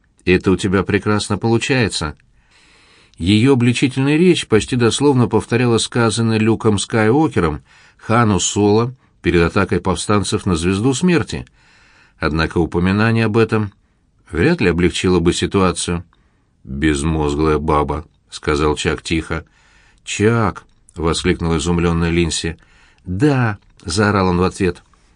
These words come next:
Все ходим вокруг нее на цыпочках. Довольно.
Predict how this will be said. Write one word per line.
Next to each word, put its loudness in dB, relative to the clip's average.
Все 0
ходим 0
вокруг 0
нее 0
на -2
цыпочках. -2
Довольно. 0